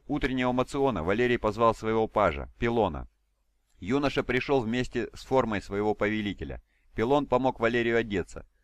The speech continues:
Слаженный танец между повелителем и его слугой.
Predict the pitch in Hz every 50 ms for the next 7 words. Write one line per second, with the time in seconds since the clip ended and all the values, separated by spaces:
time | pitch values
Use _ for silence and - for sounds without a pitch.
0 | _ _ _ _ _ - - 123 127 135 139 120 123 117 110 101 - 127 123 120
1 | 110 98 - 113 110 110 101 104 98 - 101 101 104 110 113 113 - 95 95 92
2 | 90 92 92 95 95 98 - - 101 101 95 90 85 76 67